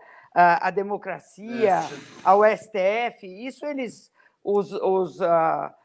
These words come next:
Speaker 1: os militares apoiam, porque me parece que eles realmente acham que o S T F é corrupto, que o Congresso, eles não tão muito interessados, é, é, não sei, a, a impressão que dá é que os,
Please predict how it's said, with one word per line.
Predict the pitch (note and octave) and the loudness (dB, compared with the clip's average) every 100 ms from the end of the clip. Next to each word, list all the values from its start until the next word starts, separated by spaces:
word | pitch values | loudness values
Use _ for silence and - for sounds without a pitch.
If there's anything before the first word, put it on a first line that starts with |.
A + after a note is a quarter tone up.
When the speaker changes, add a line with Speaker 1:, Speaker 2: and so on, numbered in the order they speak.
| _ _ | _ _
Speaker 1:
os | E3+ | -8
militares | G#3+ A3+ G#3 G#3+ A3 A3 G3+ F3+ - | -6 -4 -2 6 6 8 4 -2 -4
apoiam, | D3 - F3+ B3+ B3+ F3 | -6 -4 4 6 6 2
porque | E3 E3+ G#3 | -12 -12 -10
me | A#3 | -4
parece | A3 G#3 A#3 A#3 - | -2 -2 -4 -8 -12
que | |
eles | C4 C4+ - | -12 -12 -12
realmente | B3 A#3 F#3+ G3 A#3 - B3+ - - - - | -8 -8 -8 -12 -14 -14 -16 -16 -20 -14 4
acham | F#3 G#3+ - A3+ | 6 6 2 -4
que | - | 2
o | G#3 | 4
S | F#3 F3 - | 4 0 -2
T | |
F | F3 E3 - | -2 -2 -8
é | E3+ | -2
corrupto, | A3 G3 A3+ C#4+ C4 - - | 0 2 2 4 2 0 -2
que | - | 0
o | - | 2
Congresso, | - - F#3+ - - - - - - - - | 4 6 6 6 2 0 -2 -8 -12 -20 0
eles | G#3 A#3 A3+ | 2 2 -2
não | C4+ C4 | -4 0
tão | C4 C4+ C#4 | 4 4 2
muito | B3+ B3+ B3+ | -2 -6 -8
interessados, | A#3 A3+ G#3+ - - F#3+ G3+ F#3 G#3+ - _ _ _ _ _ | -4 -2 -2 -4 2 6 6 4 -8 -12 _ _ _ _ _
é, | F#3 F#3 F3 E3 - | 4 4 2 -8 -10
é, | F3 D#3+ D#3+ C#3+ | -10 -10 -14 -12
não | - | -12
sei, | - E4 | -4 -2
a, | F#3+ B3 | -2 -2
a | C4 C4 C#4+ | -4 -2 -4
impressão | C#4 C#4 D4 | -8 -10 -10
que | C4+ | -4
dá | A3 B3+ G#3+ | 2 4 2
é | |
que | - F#3 | -2 -10
os, | E3 | -10